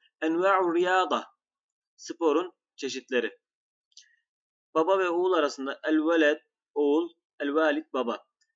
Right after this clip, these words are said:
Kem kısmen, kaç kısma? Tengasimu riyada ya ebi. Babacım, spor kaç kısma ayrılır? Tengasimu,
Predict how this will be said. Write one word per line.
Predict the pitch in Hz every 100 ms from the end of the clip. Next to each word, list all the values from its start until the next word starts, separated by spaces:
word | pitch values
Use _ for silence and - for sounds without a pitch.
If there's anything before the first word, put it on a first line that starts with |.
| _ _
Kem | 233 240 233
kısmen, | 220 240 - 151 139 151 _ _ _ _ -
kaç | 185 190 -
kısma? | - 127 113 -
Tengasimu | 165 170 180 196 175 156 151
riyada | 165 180 180 151 156 160
ya | 139 151 135
ebi. | 127 110 _ _ -
Babacım, | 160 185 147 117 _ _
spor | - 170 160 156 - _ _ _ _ _ _
kaç | 165 170 170 -
kısma | - - 143 151 -
ayrılır? | - 135 127 123 117 _ _ _ _ _ _
Tengasimu, | - 156 165 160 185 196 - 151 135 151